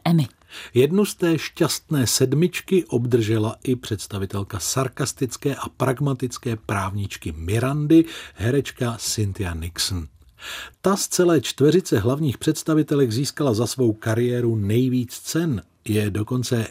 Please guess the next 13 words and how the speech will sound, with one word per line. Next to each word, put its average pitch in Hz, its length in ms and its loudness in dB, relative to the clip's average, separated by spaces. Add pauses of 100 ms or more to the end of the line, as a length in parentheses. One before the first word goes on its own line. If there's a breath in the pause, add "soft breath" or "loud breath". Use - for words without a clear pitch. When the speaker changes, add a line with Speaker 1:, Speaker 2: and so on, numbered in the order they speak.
Speaker 2:
jedna 104 320 -2
z 92 100 -4
mála 147 480 2
umělců, 127 760 0
kteří 123 340 0
mají 135 260 -2
doma 131 220 2
vystavenou 127 640 0 (140)
jak 147 200 0 (160)
Emmy, 92 420 -4 (300 loud breath)
tak 117 140 -6 (100)
i 170 100 -2
divadelní 156 680 4